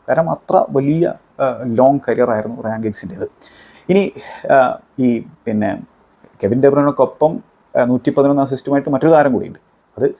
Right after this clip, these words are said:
സെസ്ക് ഫാബ്രിഗാസ് ആണ്. പക്ഷേ പുള്ളിക്കാരൻ ഇപ്പോൾ കോമോ എന്ന് പറയുന്ന ടീമിൻ്റെ മാനേജറായിട്ട് കോമോയെ, ആ, പിന്നെ, ആ, സെരിയായിലേക്ക്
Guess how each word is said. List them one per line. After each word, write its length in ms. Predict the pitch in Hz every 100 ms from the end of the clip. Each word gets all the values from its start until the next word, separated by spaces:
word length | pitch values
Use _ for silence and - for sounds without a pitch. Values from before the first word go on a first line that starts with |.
| -
സെസ്ക് 240 | 147 -
ഫാബ്രിഗാസ് 380 | 151 139 110 101
ആണ്. 80 | 87 87
പക്ഷേ 180 | - - _ -
പുള്ളിക്കാരൻ 320 | 110 117 127
ഇപ്പോൾ 140 | 135 135
കോമോ 220 | 127 131 143
എന്ന് 100 | 139
പറയുന്ന 220 | 135 135 - - _
ടീമിൻ്റെ 240 | 131 143 139
മാനേജറായിട്ട് 440 | 135 135 135 131 127
കോമോയെ, 300 | 131 135 139 - - -
ആ, 20 | 127 120 117
പിന്നെ, 260 | 123 120 113 110 - - - 107
ആ, 40 | 101 101 - - _ 101 -
സെരിയായിലേക്ക് 540 | 120 131 135 143 147